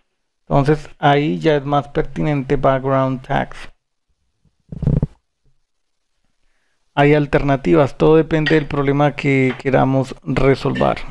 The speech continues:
re-, resolver. Importar, eh, y usar background tags con parámetros en funciones de operación de ruta y dependencias que se pueden agregar en tareas de segundo plano.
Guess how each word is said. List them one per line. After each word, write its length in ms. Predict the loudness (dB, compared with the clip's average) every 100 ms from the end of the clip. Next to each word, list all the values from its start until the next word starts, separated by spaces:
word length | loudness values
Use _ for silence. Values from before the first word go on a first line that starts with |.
| -12
re-, 300 | -2 -2 -2
resolver. 580 | -2 -2 -2 -4 -2 -4 -6 -16 _ -20 -20 _ _ _ _ _ _
Importar, 840 | 2 2 0 -2 0 0 0 -6 _ _ -6
eh, 300 | -2 -2 -2
y 140 | -4 -6
usar 340 | -2 -2 0
background 500 | 0 0 -2 -2 -2
tags 520 | -2 -4 -6 -16 -20 _
con 220 | -4 0
parámetros 640 | 2 0 -2 -6 -6 -6 -6
en 240 | -4 -4
funciones 500 | -6 -8 -6 -2 0
de 60 | 0
operación 600 | 0 2 0 0 -2 0
de 100 | 0
ruta 520 | 0 -6 0 0 0 -8 _
y 180 | -2 2
dependencias 920 | 2 2 -2 2 0 -2 -2 0 0 -6
que 960 | -4 0 2 2 2 2 2 0 -2 -6
se 60 | -14
pueden 300 | 0 2 4
agregar 640 | 2 2 2 4 2 0 -4
en 240 | -2 0 2
tareas 500 | 2 4 4 2 0
de 120 | -4
segundo 560 | 0 -2 0 -2 -2 -2
plano. 560 | 0 0 0 -8 -18